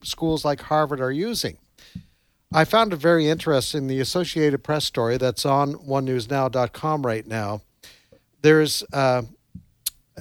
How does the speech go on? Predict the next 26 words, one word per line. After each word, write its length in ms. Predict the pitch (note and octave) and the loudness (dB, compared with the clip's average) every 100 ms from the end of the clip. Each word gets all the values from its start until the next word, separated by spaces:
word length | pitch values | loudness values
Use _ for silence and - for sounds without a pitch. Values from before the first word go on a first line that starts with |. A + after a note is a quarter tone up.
| - _ _ _ _ | -20 _ _ _ _
the 140 | C#3 | -4
group 380 | A2 C#3+ G#3 - | 0 6 6 6
that 160 | E3 C#3 | 2 2
is 280 | B2 - E3 | 0 -6 -6
one 220 | D3 C#3 | -4 -2
of 40 | |
the 60 | B2+ | -2
groups 280 | C#3 C3+ D3 | -2 -2 -4
that's 200 | A#2+ - | -8 -6
taking 400 | - D#3+ D#3 B2 | -4 -4 -4 -4
Harvard 460 | C#3+ C#3+ B2+ A2+ | 0 0 0 -6
to 80 | - | -10
court 300 | - D#3 C3 | -2 0 0
or 60 | A2+ | 0
wants 320 | C3+ C#3 - | 0 -2 -6
to 180 | - A#2+ | -12 -10
take 260 | - A#2+ | -6 -8
Harvard 380 | - C#3+ A#2+ A#2 | -2 -2 -2 -6
to 60 | - | -12
court. 340 | - E3+ C#3+ | -2 0 0
The 60 | C3+ | -2
group 240 | F#3 G#3+ | -2 -2
claims 360 | - D#3+ D3 C3+ | -2 -2 -2 -4
that 120 | B2+ | -8
Harvard 420 | - E3+ D#3 D3+ | 0 0 2 0
imposes 760 | C3+ A#2 D#3+ E3 C#3+ D3 C3 | -4 -6 -2 0 0 -2 -4